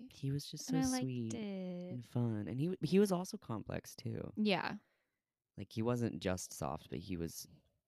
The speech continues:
Speaker 1: I did like that element of, like, she's definitely, he can take care of himself,
Speaker 2: Mm-hmm.
Speaker 1: but, like, if we're going by the way that women and men are treated in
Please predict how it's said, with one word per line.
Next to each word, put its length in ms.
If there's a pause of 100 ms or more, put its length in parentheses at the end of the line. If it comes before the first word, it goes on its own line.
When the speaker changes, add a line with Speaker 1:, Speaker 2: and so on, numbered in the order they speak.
(560)
Speaker 1:
I 80
did 180
like 240
that 180
element 360
of, 120
like, 200
she's 240
definitely, 840
he 160
can 100
take 180
care 140
of 60
himself, 520
Speaker 2:
Mm-hmm. 240
Speaker 1:
but, 160
like, 420 (1120)
if 180
we're 80
going 440
by 520 (580)
the 80
way 180
that 180
women 280
and 180
men 180
are 120
treated 540
in 420